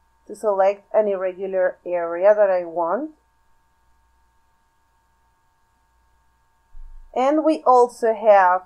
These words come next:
the circle. Remember that whenever, uh, you select the circle, where you place the mouse and click, that will be the center of the circle.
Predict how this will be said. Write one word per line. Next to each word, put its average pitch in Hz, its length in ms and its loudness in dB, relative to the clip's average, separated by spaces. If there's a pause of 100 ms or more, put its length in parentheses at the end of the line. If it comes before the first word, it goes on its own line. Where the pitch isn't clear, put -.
the 202 220 -12
circle. 208 680 0 (920)
Remember 202 400 -2
that 226 200 -2
whenever, 220 760 2
uh, 202 340 4
you 233 80 -10
select 226 440 0
the 196 100 -4
circle, 208 640 0 (440)
where 233 280 4
you 302 140 -4
place 294 460 4 (120)
the 220 120 0
mouse 202 420 2
and 190 220 -2
click, 240 260 0 (100)
that 214 200 6
will 214 180 -2
be 220 140 -8
the 202 180 -4
center 220 760 0
of 160 280 -4
the 165 80 -12
circle. 214 680 -6